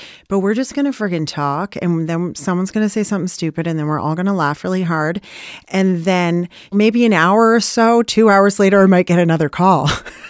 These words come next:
<laughs> Those were the days of, like, we didn't do calls always back to back to back to back. And there was not mobile deployment. And there was, like, we were liter-, on Bramalea Road, we're going pretty much back to the same place. And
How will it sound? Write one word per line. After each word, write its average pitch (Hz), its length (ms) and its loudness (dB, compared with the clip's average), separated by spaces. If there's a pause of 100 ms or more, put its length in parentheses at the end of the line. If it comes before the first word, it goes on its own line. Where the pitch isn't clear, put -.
(240)
<laughs> - 640 -6
Those 320 240 2
were 370 100 4
the 269 120 4
days 233 400 4
of, 220 140 0
like, 196 260 0 (380)
we 247 120 2
didn't 285 320 4
do 403 260 6
calls 190 400 4
always 175 300 2
back 156 240 0
to - 80 -10
back - 180 -4
to - 80 -10
back - 200 -14
to 151 60 -8
back. - 300 -12 (420)
And 196 460 0
there 180 160 -4
was 247 420 0
not 175 400 -2
mobile 170 600 2
deployment. 175 960 -2
And 160 340 -4 (300)
there 262 120 4
was, 262 200 -2
like, 180 280 -4
we 233 200 2
were 254 120 4
liter-, 214 280 2
on 165 160 0
Bramalea 185 340 0
Road, 180 380 2
we're 233 120 4
going 247 300 2
pretty 269 380 0
much 185 240 -2
back - 240 -6
to - 80 -14
the 175 100 -6
same 156 260 -6
place. 151 520 -12 (180)
And 175 240 -4